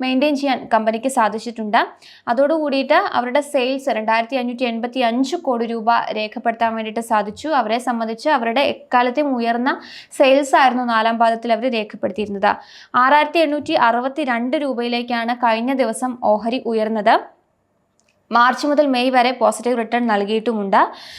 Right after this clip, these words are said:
ആ, അൻപത്തിരണ്ട് ആഴ്ചയിൽ ഉയർന്ന നിലയിലേക്ക് എത്തിയതോടു കൂടിയിട്ട് സെക്ടറിനെ വെച്ച് കമ്പയർ ചെയ്യുമ്പോൾ ഒരു ഔട്ട് പെർഫോമൻസ് രേഖപ്പെടുത്താൻ വേണ്ടിയിട്ട് കമ്പനിക്ക് സാധിച്ചിട്ടുണ്ട്. ലോങ്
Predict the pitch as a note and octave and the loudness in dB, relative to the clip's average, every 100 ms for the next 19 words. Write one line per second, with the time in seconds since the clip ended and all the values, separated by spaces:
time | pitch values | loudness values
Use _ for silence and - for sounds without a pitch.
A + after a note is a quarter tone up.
0 | - A#3 A#3 A#3+ A3 B3 C4+ C#4 C#4+ C4+ | -6 -2 0 0 0 0 -2 2 2 2
1 | C4 C#4 C#4 B3+ B3+ B3 C4+ B3+ B3 A#3+ | 0 -2 0 0 0 -2 -2 -2 -2 -2
2 | B3 B3 A#3 B3 B3 B3 B3 A#3 A#3 A#3+ | -2 -4 -2 -4 -2 -4 -4 -6 -4 0
3 | G4+ B4+ - C4+ C4+ C#4 D4 D#4+ D4 D4 | 0 -2 -6 -4 0 0 2 0 0 0
4 | B3 A#3 A#3 A#3 B3 B3 A3 A3+ A3+ B3+ | -2 0 -2 -2 -2 0 0 -2 -6 -4
5 | B3+ B3 C#4+ - - - A#3+ B3 C4 D4+ | -4 0 0 0 -10 -8 2 2 2 2
6 | C#4 B3+ B3 A#3 A3+ A#3 A3 G#3+ G#3+ A#3 | 2 2 0 -2 -6 -6 -4 -6 -6 -2
7 | G#3+ G#3 A3 A3 C#4+ B3+ A3 | -2 -2 -8 -2 0 2 0